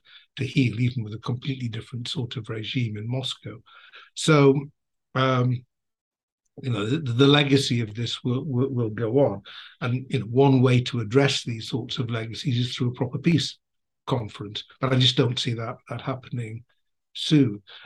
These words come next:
I mean, and the other things that we just have to keep in mind is, is the demands of reconstruction in Ukraine. Uh, and the, I think the worst thing to happen to Ukraine, well, two,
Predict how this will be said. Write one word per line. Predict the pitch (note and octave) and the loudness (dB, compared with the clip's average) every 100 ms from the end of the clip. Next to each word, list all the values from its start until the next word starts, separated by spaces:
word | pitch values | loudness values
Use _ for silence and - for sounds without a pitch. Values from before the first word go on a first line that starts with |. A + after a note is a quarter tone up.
| - | 2
I | |
mean, | D3+ D#3+ | 6 6
and | F3+ D#3+ | 6 6
the | E3+ | 8
other | F3 | 6
things | D#3 D#3+ C3+ | 4 4 4
that | D3 | 2
we | C3+ | 2
just | C3+ C3 | -2 -2
have | C3+ B2+ | -4 -6
to | - | -12
keep | _ _ A#2 | _ _ -6
in | B2 | 0
mind | C#3 B2 G#2+ | 0 0 -4
is, | A#2 - | -8 -8
is | F3 A#2+ - - | -6 -6 -8 -10
the | A#2 A2+ - _ _ _ - | -10 -10 -16 _ _ _ 0
demands | B2 A#2 B2+ C3+ A2 | 2 4 6 4 4
of | A#2+ A#2 | 0 -2
reconstruction | A#2+ - A#2 A2 - A#2 - - A#2+ | -6 -6 -8 -8 -10 -10 -6 -4 -4
in | A2 | -6
Ukraine. | A2 G#2+ - B2+ A#2 G#2 - _ _ _ _ _ _ - | -10 -12 -8 -6 -6 -10 -20 _ _ _ _ _ _ -12
Uh, | A#2+ B2 - | -10 -8 0
and | B2+ B2+ | 4 4
the, | B2 B2 - _ _ | 4 0 -6 _ _
I | - | -2
think | C3 D#3 | 2 2
the | B2 A#2+ | 2 6
worst | C#3 D3 - | 6 6 2
thing | B2 | -2
to | A#2+ | -6
happen | A2+ A#2+ A2+ A2 | -8 -8 -12 -10
to | A#2 | -10
Ukraine, | A2 A#2+ - B2 A2 A#2 B2 _ _ _ _ _ _ _ _ _ | -10 -14 -12 -12 -10 -14 -18 _ _ _ _ _ _ _ _ _
well, | - G2+ | -10 -6
two, | - | -4